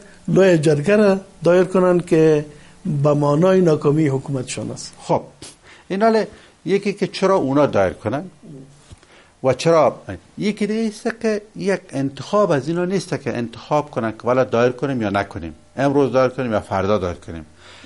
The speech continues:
Speaker 2: این یک ضرورت است. از انتخاب از اونا گذشته، چرا کشور در یک حالت آرامش نیست. اونا انتخاب کنن که والا شش ماه بعد انتخابات بریم یا پنج ماه، یا پنج ماه قبل.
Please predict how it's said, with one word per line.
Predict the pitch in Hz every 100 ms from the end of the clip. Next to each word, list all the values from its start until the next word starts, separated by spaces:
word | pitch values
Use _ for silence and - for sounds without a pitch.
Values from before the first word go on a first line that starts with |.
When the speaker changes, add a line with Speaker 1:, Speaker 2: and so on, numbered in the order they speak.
| - -
Speaker 2:
این | - 233
یک | 175
ضرورت | 117 131 117 196 214
است. | 151 98 - -
از | 131 135
انتخاب | 131 131 214 220
از | 165
اونا | 180 208
گذشته، | 165 127 117 - 180 -
چرا | 196 185
کشور | - - 180
در | 147 123
یک | -
حالت | 131 165 175
آرامش | 131 113 127 151 -
نیست. | 226 226 139 101 - - - -
اونا | 147 175
انتخاب | 165 - 185 185
کنن | 185 180
که | 156
والا | 156
شش | - 170 -
ماه | 151
بعد | 180
انتخابات | 185 - 180 180 180
بریم | 185 185
یا | 160
پنج | 131 143 131
ماه، | 127 - - - 131
یا | 127
پنج | 131 127
ماه | 110
قبل. | - 110 87